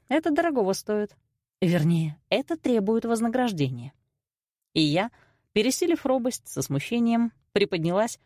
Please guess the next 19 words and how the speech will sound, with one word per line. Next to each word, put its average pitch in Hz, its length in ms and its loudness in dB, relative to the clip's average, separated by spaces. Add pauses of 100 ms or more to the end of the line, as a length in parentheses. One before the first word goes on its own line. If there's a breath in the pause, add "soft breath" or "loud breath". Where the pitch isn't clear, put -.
(140)
и 220 80 -2
коснулась 302 440 2
губами 208 440 -2
щеки 156 380 -4
Левакова. 139 580 -2 (640)
Едва 220 360 4
уловимо, 240 640 0 (220)
как 214 220 0
взмах 175 540 -2
крыла 190 320 2
бабочки. 156 520 -4 (580)
Совсем 151 320 0
незаметно 143 600 0 (140)
и 254 60 0
неощутимо, 196 800 -2 (480 soft breath)
но 285 160 4
прямо 285 320 0
в - 100 -12
цель. 131 280 -8